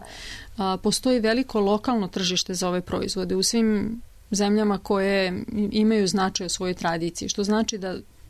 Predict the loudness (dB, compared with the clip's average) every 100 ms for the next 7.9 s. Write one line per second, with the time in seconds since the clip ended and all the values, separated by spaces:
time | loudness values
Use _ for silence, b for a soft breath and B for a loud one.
0 | -2 2 4 2 2 0 2 0 0 0
1 | 2 4 4 4 2 0 -2 0 2 4
2 | 2 2 0 0 -2 -2 -4 -4 B B
3 | B B -6 -4 -2 -2 -2 -4 -4 -2
4 | -2 -4 -6 -4 -2 0 2 2 2 0
5 | -2 -4 -8 -2 -2 0 2 2 2 0
6 | 0 0 2 2 0 0 -2 0 0 -4
7 | -8 B B B B B -4 -2 -2